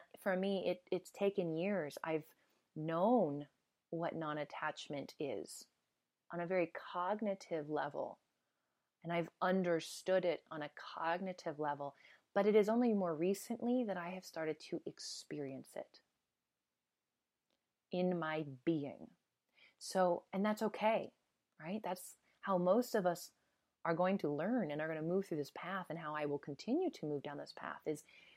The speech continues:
we, we might start to understand something first, and, and we get our, we wrap our mind around it, so to say. And then if we stay curious and if we stay in practice and devotion to this path,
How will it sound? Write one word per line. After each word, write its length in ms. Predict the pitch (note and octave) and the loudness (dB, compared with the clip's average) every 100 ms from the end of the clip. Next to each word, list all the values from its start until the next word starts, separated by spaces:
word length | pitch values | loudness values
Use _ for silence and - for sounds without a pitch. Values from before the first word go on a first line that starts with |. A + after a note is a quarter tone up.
| _ | _
we, 100 | F#3+ F#3 F#3+ G3 | 2 4 4 2
we 160 | - G#3 | 2 4
might 220 | A#3 C4+ | 4 2
start 220 | - A#3+ | -2 -6
to 80 | - - | -6 -2
understand 800 | G#3+ G3 F#3 - - F3 F3 F3 | 0 0 -2 -6 -4 -2 -2 -2
something 420 | E3 D#3 - C#3+ - | -6 -6 -6 -10 -4
first, 300 | - C#3+ - | 2 2 0
and, 100 | D#3 - | -8 -4
and 160 | E3 - - - _ | -6 -6 -18 -20 _
we 60 | F#3 | -2
get 200 | F3+ G3+ | 4 6
our, 320 | F#3 E3 D#3+ - - _ _ _ _ | 6 4 2 -4 -20 _ _ _ _
we 100 | F3 D#3 | -6 4
wrap 260 | G3 G3+ | 6 6
our 140 | F#3+ D#3+ | 0 -4
mind 460 | D3 C#3+ D3+ D3+ | -4 -4 -2 -2
around 320 | C#3 C3+ F#2 - | -2 -4 -8 -10
it, 100 | - _ _ _ _ _ _ _ _ _ | -16 _ _ _ _ _ _ _ _ _
so 200 | - - | -14 -14
to 100 | - | -12
say. 340 | - - - _ _ _ _ _ _ _ _ _ _ _ _ _ - | -8 -8 -8 _ _ _ _ _ _ _ _ _ _ _ _ _ -6
And 180 | G3+ F#3+ | 0 2
then 240 | G#3+ A#3+ | 4 4
if 80 | A#3 A3 | 2 2
we 140 | G3+ | 0
stay 280 | F#3 - E3+ | 0 0 0
curious 680 | - - G#3+ A3+ A3+ F3 D#3 | 0 -4 0 2 4 0 -2
and 80 | D#3+ | -10
if 80 | D#3+ | -4
we 80 | E3 | -4
stay 640 | E3 - - G3+ A3+ A3+ - | -4 -8 -4 0 4 4 2
in 160 | D#3+ D3+ | -4 -6
practice 520 | - E3+ G#3+ - G3 - | -2 -2 -2 -6 -8 -6
and 160 | E3 | -6
devotion 800 | D#3 D3+ D#3+ E3 G#3 - G3 E3 - | -4 -4 2 2 2 0 -6 -6 -4
to 180 | - G3 | -2 0
this 180 | D#3+ - | 0 -6
path, 300 | - A#3 F3 | -4 -2 -2